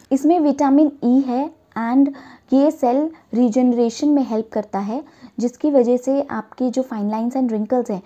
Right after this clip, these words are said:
वो रिड्यूस होने लगते हैं with time। तो आप इसको एंटी एजिंग सीरम या एंटी एजिंग ऑयल की तरह भी यूज़ कर सकती हैं। और for anti aging आप इसे मॉर्निंग या नाइट या फिर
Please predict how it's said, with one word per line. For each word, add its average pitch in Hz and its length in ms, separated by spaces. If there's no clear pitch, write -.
वो 294 160
रिड्यूस 254 420
होने 202 180
लगते 190 280
हैं 233 180
with 226 240
time। 175 240
तो 285 60
आप 247 320
इसको 277 240
एंटी 220 400
एजिंग 247 520
सीरम 254 520
या 240 200
एंटी 220 260
एजिंग 240 360
ऑयल 208 240
की 233 100
तरह 226 240
भी 269 100
यूज़ 247 280
कर 185 100
सकती - 360
हैं। 190 240
और 240 300
for 277 200
anti 226 260
aging 311 300
आप 220 220
इसे 240 200
मॉर्निंग 240 480
या 262 80
नाइट 220 460
या 220 100
फिर 233 340